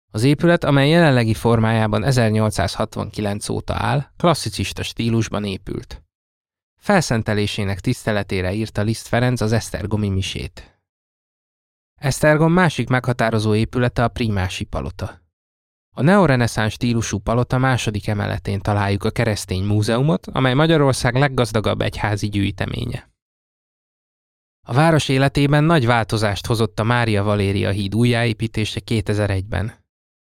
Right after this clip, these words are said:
Mivel itt a Duna határfolyó, így a hídon átsétálva már Szlovákiában találjuk magunkat.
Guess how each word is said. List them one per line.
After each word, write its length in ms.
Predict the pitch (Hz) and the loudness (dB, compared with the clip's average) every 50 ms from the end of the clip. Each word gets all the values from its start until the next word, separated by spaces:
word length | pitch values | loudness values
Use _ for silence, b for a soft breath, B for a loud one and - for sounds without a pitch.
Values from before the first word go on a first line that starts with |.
| _ _ | _ _
Mivel 240 | - 131 127 139 151 | 0 2 2 4 4
itt 180 | 170 170 - - | 2 2 2 0
a 60 | 135 | 0
Duna 240 | 120 135 139 120 98 | 2 2 2 2 2
határfolyó, 840 | - 107 98 - 110 104 110 107 - - 127 135 147 160 180 170 - _ _ | 0 -2 -2 0 -2 -2 -2 -2 -2 -2 0 2 2 0 -2 -4 -10 _ _
így 160 | _ 139 139 | _ -2 0
a 40 | 151 | 2
hídon 240 | 156 185 202 175 165 | 2 4 4 2 2
átsétálva 640 | 165 160 156 - - - 139 - 139 123 117 117 113 | 2 0 0 -2 -2 -4 -2 0 0 0 0 0 0
már 180 | 117 110 107 | 0 0 -2
Szlovákiában 760 | - - 131 123 117 110 107 - - 104 98 92 90 92 95 95 | -2 -2 -2 0 0 0 -2 -2 -2 -2 0 0 0 -2 -4 -2
találjuk 480 | - 117 107 107 110 110 95 92 - | -2 -2 -2 -2 -2 -2 -4 -6 -4
magunkat. 720 | - 95 101 78 85 98 110 - 98 - - - - - | -6 -6 -6 -6 -8 -10 -10 -10 -12 -12 -14 -16 -20 -20